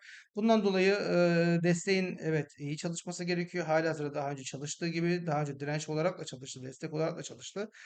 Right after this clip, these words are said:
Yine şu anda destek konumunda çalıştığı gibi durması gerekiyor, dik durması gerekiyor ve üç bin otuz hareketini tekrardan yapıp da üzerine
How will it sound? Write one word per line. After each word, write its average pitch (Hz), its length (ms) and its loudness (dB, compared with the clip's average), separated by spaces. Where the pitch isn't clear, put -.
Yine 185 200 4
şu 180 140 2
anda 180 220 4
destek 175 360 0
konumunda 165 400 0
çalıştığı 170 420 -2
gibi 170 280 0
durması 170 360 0
gerekiyor, 208 460 -2
dik 170 200 -8
durması 208 300 -4
gerekiyor 214 520 -2
ve 180 220 2
üç 185 240 -6
bin 208 80 2
otuz 226 260 -2
hareketini 180 400 0
tekrardan 180 380 2
yapıp 170 320 0
da 160 60 2
üzerine 170 580 2